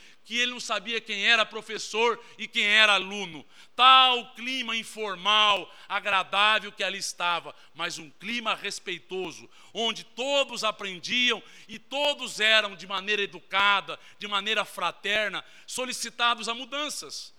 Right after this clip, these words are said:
E ele se sentiu muito bem naquele ambiente. Ele falou, "Poxa, eu estou em condições de me ver, de me entender, de me melhorar." Então esse curso teórico foi fundamental, até que chegou o momento dele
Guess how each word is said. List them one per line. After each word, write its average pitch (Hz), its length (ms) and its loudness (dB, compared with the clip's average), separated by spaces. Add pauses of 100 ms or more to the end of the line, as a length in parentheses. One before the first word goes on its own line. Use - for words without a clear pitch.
(260)
E 240 120 -4
ele 294 160 -2
se 240 160 -6
sentiu 233 600 -4 (200)
muito 294 600 -6
bem 247 360 4
naquele 214 340 0
ambiente. 170 600 -8 (180)
Ele 254 160 -4
falou, 226 320 -4
"Poxa, 185 640 -10 (300)
eu 226 160 -2
estou 220 420 -4
em 202 80 -10
condições 196 640 -8
de 190 120 -12
me 208 120 -10
ver, 160 480 -4 (220)
de 190 100 -8
me 240 160 -8
entender, 196 960 -2
de 233 140 -4
me 247 80 -4
melhorar." 202 760 4 (220)
Então 254 240 -4
esse 247 220 -2
curso 254 420 -8
teórico 233 720 0
foi 220 300 -6 (180)
fundamental, 233 960 -4 (160)
até 240 280 -2
que 214 120 -10
chegou 220 300 -2
o 220 40 -12
momento 208 380 -2
dele 202 300 -6